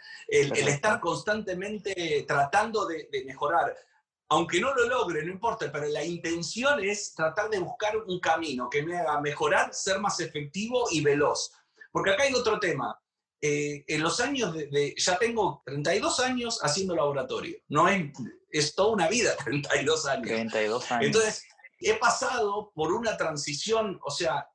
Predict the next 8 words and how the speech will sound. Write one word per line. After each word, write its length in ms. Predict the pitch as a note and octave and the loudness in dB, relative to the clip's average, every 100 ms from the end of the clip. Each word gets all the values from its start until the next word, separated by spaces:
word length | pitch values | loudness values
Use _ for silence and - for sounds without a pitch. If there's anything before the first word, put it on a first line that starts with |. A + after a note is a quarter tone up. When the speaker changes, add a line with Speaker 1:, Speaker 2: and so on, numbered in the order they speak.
| _ | _
Speaker 1:
eh, 440 | - C3+ B2+ B2+ | -6 -4 -4 -4
la, 160 | B2+ B2+ | -6 -2
la 140 | C#3 - | 0 2
profesión 480 | C#3+ C#3 - A#3 G#3+ - - - | 0 0 2 2 -2 -6 -18 -6
se 280 | - D3 | 0 2
ha, 100 | - - - - | 0 -2 -4 2
ha 100 | G3 | 2
mutado 720 | F#3+ E3 A3+ A3 E3 C#3 C#3 | 2 -2 4 4 4 2 0